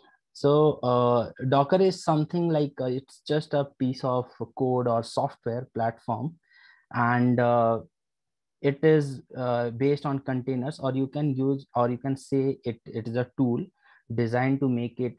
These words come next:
easier to create, deploy, and run application by using containers. So I'll get back to you about containers, what it is. Okay. So Docker enables you to separate your application from your infrastructure,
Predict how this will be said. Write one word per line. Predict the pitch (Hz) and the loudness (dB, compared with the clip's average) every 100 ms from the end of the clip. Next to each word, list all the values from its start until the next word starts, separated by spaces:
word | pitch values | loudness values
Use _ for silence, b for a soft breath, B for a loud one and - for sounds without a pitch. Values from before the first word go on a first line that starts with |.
| _ | _
easier | 123 123 127 147 143 | -6 -4 -2 -2 -2
to | 143 139 - | -6 -10 -6
create, | 135 120 120 117 120 113 | -4 -2 -2 -4 -8 -10
deploy, | 113 - 117 110 104 107 - | -10 -6 -4 -2 -4 -6 -10
and | 110 104 | -10 -6
run | 113 123 | -4 -2
application | 113 104 110 107 104 - 110 | -4 -6 -10 -10 -10 -8 -6
by | 107 | -6
using | 104 107 - 110 107 | -4 -8 -8 -10 -10
containers. | 104 101 110 110 107 165 - _ _ b b b _ | -10 -8 -6 -6 -8 -12 -16 _ _ b b b _
So | 151 131 | -4 -2
I'll | 143 160 | 0 0
get | 147 151 143 | 0 0 0
back | 147 - | -4 -4
to | 139 | -4
you | 135 | -2
about | 131 113 110 - | -2 -2 -6 -6
containers, | 110 107 113 104 113 - | -10 -8 -8 -8 -12 -12
what | 104 98 | -14 -12
it | - | -14
is. | - - - _ - | -14 -14 -20 _ -18
Okay. | 98 - - _ _ | -16 -14 -16 _ _
So | - 139 143 143 B B B | -8 -4 -4 -4 B B B
Docker | 123 131 - 185 185 | 2 2 2 -4 -2
enables | 160 147 139 165 170 170 | 0 0 0 -2 -4 -4
you | 160 160 | -4 -2
to | 160 151 151 139 | -2 0 -2 -4
separate | - 143 127 - 175 175 | -6 -6 -6 -6 -8 -4
your | 160 143 | -2 -2
application | 117 - 156 165 127 - 165 180 | -2 -4 -6 -6 -8 -8 -14 -12
from | - 127 139 | -6 -2 0
your | 147 - | -2 -2
infrastructure, | 120 117 - 127 - 98 - | -6 -4 -2 -4 -4 -12 -14